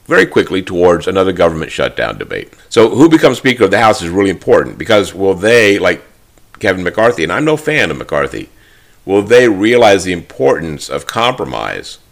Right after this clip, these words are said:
or will they elect someone who's radical enough to say, "We'll shut down the government until we get to what we want," like children?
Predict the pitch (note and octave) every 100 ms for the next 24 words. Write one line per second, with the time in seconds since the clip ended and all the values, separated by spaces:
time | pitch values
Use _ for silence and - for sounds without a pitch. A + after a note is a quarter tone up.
0 | _ _ _ - D#2+ D#2+ G2 F#2+ E2 F2
1 | E2 D#2+ D#2+ D#2+ - D#2+ D#2 D2+ D2 C#2
2 | E2 E2 D#2+ D#2 C#2+ C#2 - - D2 C#2+
3 | D#2 - D2 C#2+ D2 C2+ C2+ C#2+ C2 C2+
4 | C2 C#2+ B1 A1+ A#1+ - - A#1+ G1+ A1
5 | A1 G1+ - C2 - C#2 G1+ G1+ G1+